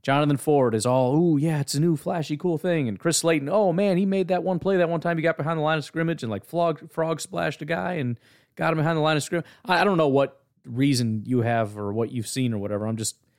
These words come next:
these are things that I've seen on social media and whatnot. <clears throat> And I think the, the safest bet is to just take the boring answer and say,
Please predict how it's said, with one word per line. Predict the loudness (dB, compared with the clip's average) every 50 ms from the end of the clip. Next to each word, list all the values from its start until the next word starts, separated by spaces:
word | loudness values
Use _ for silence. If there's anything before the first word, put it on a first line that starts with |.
| _ _ _ _ _
these | 0 0 2
are | 2 0
things | 2 2 2 2
that | 2 2
I've | 2 2 2 2 0
seen | 0 0 0 0 0 -2
on | -4 -4 -4
social | -4 -4 -4 -4 -2 -2
media | -2 0 0 0 0
and | 0 -2
whatnot. | -4 -4 -4 -4 -6 -6 -8 -10 _ _ _ -4
<clears throat> | -4 -4 -4 -6 -10 -14 _ -12 _
And | -2 0 2
I | 2
think | 2 2 2 0 0 0
the, | 0 2 2 2 2 0 -2 -4
the | _ 0 2
safest | 2 4 4 4 2 2 2 0 -2 0 _
bet | 2 2 2 0 0
is | -2 -4 -4
to | -2 -4
just | -2 -2 -2 0 0
take | -2 -2 0
the | -2 -2
boring | 0 2 2 4 4 2 2 2
answer | 2 0 0 -2 -2 -2 -2
and | -2 0
say, | 0 2 2